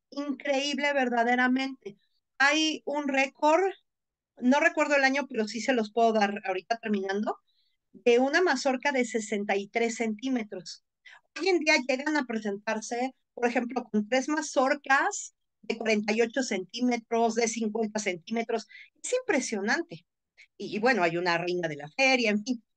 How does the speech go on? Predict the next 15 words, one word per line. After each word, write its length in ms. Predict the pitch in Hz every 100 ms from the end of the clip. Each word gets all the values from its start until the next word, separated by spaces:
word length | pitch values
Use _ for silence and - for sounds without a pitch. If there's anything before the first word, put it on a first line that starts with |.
| _
se 260 | - - 220
venden 460 | 226 302 330 240 214
estos 300 | 247 247 220
grandes 460 | 226 220 220 226
elotes 500 | 240 254 247 247 233 - -
y 220 | 254 254
todos 240 | - 320 427 453 392
los 260 | 294 285
que 500 | - 220 214 202 190
concursan, 720 | - 185 190 - 262 - 285 539 - _ _ _ _ _ _ _ _ _ _
todos 300 | 311 339 392
esos 260 | 330 320
maíces 600 | 302 220 220 233 294 - - _ _ _
se 920 | - - 254 240 226 220 208 196 185
conservan 640 | - 226 214 - 277 277